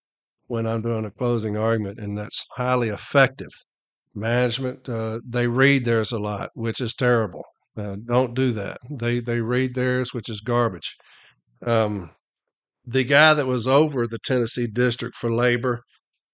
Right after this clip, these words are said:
I had a friend T A with me once. His name is Brian Buttry, and he's on Facebook. So if anybody doubts what I'm saying, you can <laughs> message him and he'll tell you 'cause he was standing there.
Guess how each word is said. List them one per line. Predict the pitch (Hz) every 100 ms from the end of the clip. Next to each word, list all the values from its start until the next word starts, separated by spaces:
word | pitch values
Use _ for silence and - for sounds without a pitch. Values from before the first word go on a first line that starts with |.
| _ _ _ - 113
I |
had | 117 143
a | 123
friend | - 156 151 147 127
T | 156 139
A | 135 139
with | 127 -
me | 127 123
once. | 120 127 131
His | 123 120
name | 127 123
is | 104
Brian | 107 120 127 113
Buttry, | 113 127 - 104 95 - _ _ _ 131
and | 110 110 107 104 104 - _
he's | 127 117 120
on | 117
Facebook. | - 127 127 120 113 110 113
So | - 107
if | 101
anybody | 104 113 123 120
doubts | 107 127 127 -
what | 123
I'm | 113 113
saying, | - 131 123 107
you | 107
can | 120 117
<laughs> | 131
message | 127 143 104
him | 110
and | 107
he'll | 113 120
tell | - 139
you | 131
'cause | 120 104
he |
was | 113 -
standing | 123 127 113
there. | 104